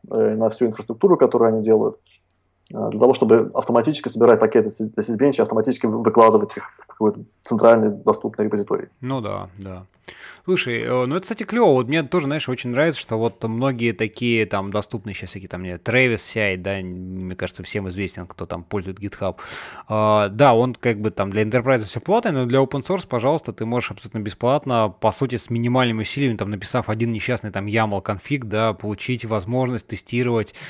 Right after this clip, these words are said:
Speaker 2: там, запускать, собирать свои там проекты. И вот всё-таки такой поддержка open source действительно такая с-, существенная оказывается с, с разных сторон. Вот.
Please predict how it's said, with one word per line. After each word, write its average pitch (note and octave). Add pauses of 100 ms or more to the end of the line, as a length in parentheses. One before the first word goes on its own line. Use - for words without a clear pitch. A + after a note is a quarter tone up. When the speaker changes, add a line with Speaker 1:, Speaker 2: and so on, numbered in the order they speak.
(180)
Speaker 2:
там, F#2
запускать, A#2 (200)
собирать G#2+
свои G2+
там F#2
проекты. G2
И F#2
вот F#2+ (380)
всё-таки -
такой G#2+
поддержка B2
open B2
source A#2
действительно G#2+
такая F#2+
с-, -
существенная C3
оказывается G2
с, -
с -
разных G2+
сторон. A#2
Вот. -